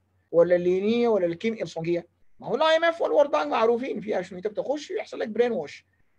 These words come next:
تت-، يحصل لك يعني مايند سيت مختلف تمامًا، ما بتقدر تتفك منه بعد خمسة ستة سنين. ف this is one. فمن حيث انهم واضحين ما في كونسبيرسي، والناس دول واضحين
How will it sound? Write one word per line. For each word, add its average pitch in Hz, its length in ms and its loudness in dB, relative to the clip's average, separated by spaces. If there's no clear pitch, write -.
تت-، 185 200 -12
يحصل - 340 -8
لك 247 200 0
يعني 170 340 -4
مايند 240 340 2
سيت 240 260 -2
مختلف 185 380 -6
تمامًا، 170 300 -6
ما 175 140 -2
بتقدر 247 260 -4
تتفك 190 320 -6
منه 185 200 -8
بعد 139 240 -6
خمسة 170 220 -12
ستة 151 200 -16
سنين. - 240 -20
ف - 100 -12
this 262 160 -2
is 214 60 0
one. 233 160 2
فمن 185 440 0
حيث 202 280 -4
انهم 339 280 0
واضحين 277 520 4
ما 453 160 0
في 415 60 2
كونسبيرسي، 240 800 -8
والناس 294 220 -10
دول 302 120 -6
واضحين 220 400 -8